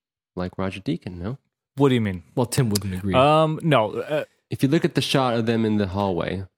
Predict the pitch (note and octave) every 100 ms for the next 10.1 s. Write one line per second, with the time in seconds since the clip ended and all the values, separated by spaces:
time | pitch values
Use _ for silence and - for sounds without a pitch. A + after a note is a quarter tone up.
0 | _ - G#2+ - A2 G#2 G2+ F#2+ F#2 F#2+
1 | F#2 F2+ E2 F#2+ - C#3 D3 C#3+ D3 C3+
2 | A2+ D#3+ D3+ D3+ C#3 F3 D#3+ C3+ B2 A2+
3 | A2 G#2 A2 A2 F#2+ A2+ G#2 G#2 A2+ G#2+
4 | A2+ A2 - - A2+ A2+ C3 G2+ A#2 A2+
5 | _ - C3+ C3 C#3+ B2+ G#2 G#2 - G#2+
6 | E2 D#3 B2 G#2+ - C#3 A#2 G2+ _ B2+
7 | - B2 B2 A#2+ A2+ - A2+ G#2+ A2+ A2+
8 | A2 - A2+ G#2+ G2 A2 G2 A#2 G#2 G2+
9 | G2+ G2+ G#2 G2+ G2 - - G2+ G2 -